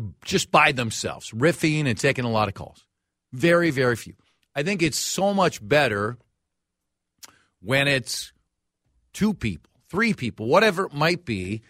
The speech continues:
and depending upon what it is, it could be no politics, it could be all politics, it could be sports, no sports, uh, kind of the smorgasbord thing we try to do here. And, you know, with Adam getting his own gig, and then,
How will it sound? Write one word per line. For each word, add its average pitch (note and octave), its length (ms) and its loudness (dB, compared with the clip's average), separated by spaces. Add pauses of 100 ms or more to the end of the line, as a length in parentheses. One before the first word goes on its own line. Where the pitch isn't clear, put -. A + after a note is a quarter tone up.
(240)
and G3 220 2
depending A3+ 340 0
upon G#3+ 260 0
what G#3 140 -2
it G#3 100 0
is, G3+ 320 0
it G#2+ 80 -12
could A2 120 -8
be A#2 220 -4
no B2+ 300 0
politics, G2+ 580 -2
it - 40 -14
could G2 40 -14
be A#2 80 -4
all C3 180 2
politics, G2 440 -6
it - 40 -18
could G2+ 60 -16
be G2+ 60 -12
sports, C3+ 800 -2 (280)
no D3 220 -2
sports, F#2+ 720 -8
uh, G#2 260 -2
kind B2+ 220 -2
of G2+ 200 -8 (300)
the C3 80 -4
smorgasbord B2 760 -2
thing A#2+ 220 -4
we B2+ 100 -2
try A#2 280 0
to G2 80 -4
do E2+ 300 -10
here. - 240 -20 (560)
And, B2+ 420 2
you B2 140 -2
know, B2+ 200 2
with C3 200 0
Adam B2 320 2
getting B2+ 180 -4
his A#2 120 -6
own B2+ 180 -4
gig, C3 380 -2
and C3 100 -4
then, A2 300 -2